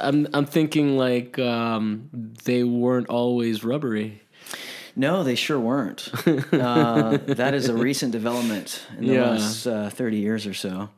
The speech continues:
Speaker 1: Thirty? Only thirty?
Speaker 2: Well, maybe forty, but
Speaker 1: Okay.
Speaker 2: yeah.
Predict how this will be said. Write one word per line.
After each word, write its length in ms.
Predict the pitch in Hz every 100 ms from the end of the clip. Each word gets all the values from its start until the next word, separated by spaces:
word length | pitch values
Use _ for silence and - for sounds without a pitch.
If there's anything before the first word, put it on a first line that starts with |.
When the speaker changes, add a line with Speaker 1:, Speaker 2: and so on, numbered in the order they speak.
| -
Speaker 1:
Thirty? 480 | 143 175 226 254 220
Only 340 | 143 160 214 -
thirty? 320 | 160 120 117
Speaker 2:
Well, 140 | 139
maybe 240 | 127 110 101
forty, 400 | - 82 87 98 -
but 280 | - - - -
Speaker 1:
Okay. 300 | 135 127 104 104
Speaker 2:
yeah. 280 | 113 104